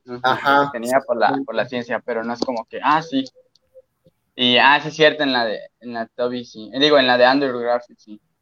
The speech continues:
Speaker 2: Ajá.
Speaker 1: También que introducen a, introducen al primer villano que tiene, que es este, el doc-, el doctor Lagarto,
Speaker 2: Ajá.
Speaker 1: ¿sí se llama, no? El, el lagarto, el, sí, el lagarto se llama, ¿no?
Speaker 2: Sí.
Speaker 1: Sí,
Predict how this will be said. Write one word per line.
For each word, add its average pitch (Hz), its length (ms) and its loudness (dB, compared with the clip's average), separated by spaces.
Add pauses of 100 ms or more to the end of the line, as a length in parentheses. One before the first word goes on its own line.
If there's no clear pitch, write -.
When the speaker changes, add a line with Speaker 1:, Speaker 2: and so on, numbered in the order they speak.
(160)
Speaker 2:
Ajá. 143 560 -4 (400)
Speaker 1:
También 160 280 2
que 170 80 0
introducen 156 500 2
a, 120 300 4 (300)
introducen 185 520 2
al 151 180 2
primer 151 320 2
villano 151 400 -2
que 127 80 -18
tiene, 180 380 -4
que 127 160 -8
es 127 120 -10
este, 117 420 -8
el 107 180 -10
doc-, 104 240 -10
el 98 560 -12
doctor 110 240 -2
Lagarto, 120 380 4
Speaker 2:
Ajá. 123 80 -6
Speaker 1:
¿sí 147 120 -14
se 151 60 -10
llama, 170 240 -6
no? 220 260 -10 (1600)
El, 120 400 -12
el 123 80 -4
lagarto, 139 420 2
el, 175 380 -12
sí, - 100 -8
el 240 100 -4
lagarto 214 320 -2
se 202 80 -12
llama, 214 140 -10
¿no? 208 60 -12
Speaker 2:
Sí. 156 220 0 (1080)
Speaker 1:
Sí, 165 60 -8